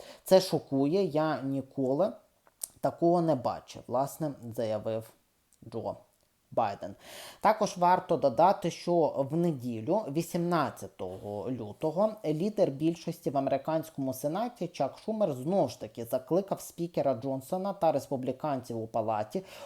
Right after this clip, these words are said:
ухвалити законопроєкт про допомогу союзникам. В зверненні ш-, в неділю Шумер підкреслив: нагальності допомозі, додає смерть лідера російської опозиції Олексія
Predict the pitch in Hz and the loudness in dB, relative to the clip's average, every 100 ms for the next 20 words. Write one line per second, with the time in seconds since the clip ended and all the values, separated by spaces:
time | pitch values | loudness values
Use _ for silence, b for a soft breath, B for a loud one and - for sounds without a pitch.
0 | - 165 170 175 190 147 - - 113 107 | -4 0 4 6 4 2 -2 -2 -4 -4
1 | - 135 151 208 - - 165 143 139 143 | -2 0 0 -2 -6 -2 0 0 0 -2
2 | 135 156 165 - 147 143 131 123 127 - | 0 0 -2 -2 -2 0 -2 -4 -12 -12
3 | - - B B B 131 120 175 202 202 | -14 -16 B B B -6 8 8 10 4
4 | 185 180 139 - - - 135 143 147 127 | 2 0 -2 -6 -14 -10 -6 -2 0 2
5 | 147 170 196 - 160 175 175 151 - 135 | 2 2 -2 0 2 0 0 -4 0 2
6 | 120 117 165 202 - _ _ _ _ _ | 2 0 2 2 0 _ _ _ _ _
7 | - 131 156 147 165 156 143 - 139 131 | -12 -2 -2 4 4 4 0 -2 -2 -2
8 | 135 139 147 185 170 120 110 113 120 110 | 0 0 0 0 0 -2 -2 -2 -2 -4
9 | - 123 104 - 117 117 107 90 101 98 | -4 -6 -6 -8 -10 -8 -4 -4 -2 -4
10 | 104 110 - 110 - - 92 95 - 120 | -6 -8 -8 -12 -12 -12 -8 -8 -6 -4
11 | 180 220 - 214 202 190 180 113 113 113 | -4 -6 -6 -4 0 0 0 -2 -6 -10
12 | - - 147 151 147 143 | -14 -4 -2 -2 -2 -2